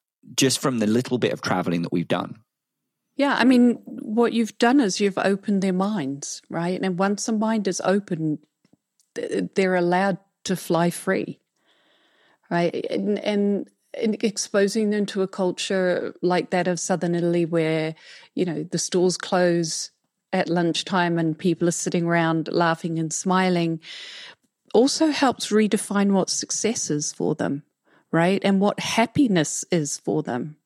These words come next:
Speaker 2: right? What is happiness? Is happiness really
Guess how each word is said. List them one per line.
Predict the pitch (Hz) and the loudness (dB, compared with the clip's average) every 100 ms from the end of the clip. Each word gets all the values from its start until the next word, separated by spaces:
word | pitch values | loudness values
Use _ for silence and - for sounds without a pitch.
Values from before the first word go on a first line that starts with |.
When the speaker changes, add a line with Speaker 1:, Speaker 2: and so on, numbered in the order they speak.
| - | -2
Speaker 2:
right? | 170 202 196 - | 0 2 -2 -4
What | 180 240 | 0 2
is | 247 269 - | 4 2 0
happiness? | 180 160 165 147 143 - | -2 -2 -2 -2 -4 -2
Is | 190 196 226 | 0 0 0
happiness | - 196 - 233 233 226 - - _ | -2 -2 0 -2 0 -2 -4 -10 _
really | 170 185 202 226 233 | 2 2 2 2 0